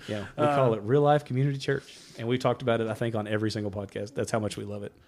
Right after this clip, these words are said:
Speaker 2: It, it, it is a great church. Uh, but also, we did mention last week, we do have resources to help you find, um, amazing Assemblies of God churches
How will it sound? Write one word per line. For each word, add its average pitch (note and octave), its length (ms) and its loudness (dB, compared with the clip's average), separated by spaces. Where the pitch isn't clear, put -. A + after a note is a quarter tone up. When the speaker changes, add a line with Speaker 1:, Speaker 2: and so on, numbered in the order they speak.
Speaker 2:
It, D#3+ 60 -8
it, E3+ 400 -2
it F3+ 60 -8
is E3+ 380 2
a C#3 60 -2
great C3+ 240 -4
church. C3+ 380 -8
Uh, B2+ 200 -4
but C3+ 140 -4
also, E3 380 2
we C#3+ 160 0
did C#3+ 180 -2
mention C#3 280 -6
last D3+ 300 -2
week, B2+ 240 -8
we E3 160 0
do F3+ 220 0
have D#3 240 2
resources C3 800 -4
to - 120 -8
help D3 240 -4
you C3+ 100 -2
find, C#3+ 580 -4
um, C3 160 -6
amazing C#3+ 460 2
Assemblies C3 360 -2
of B2 80 -4
God A#2+ 160 -2
churches B2 460 -6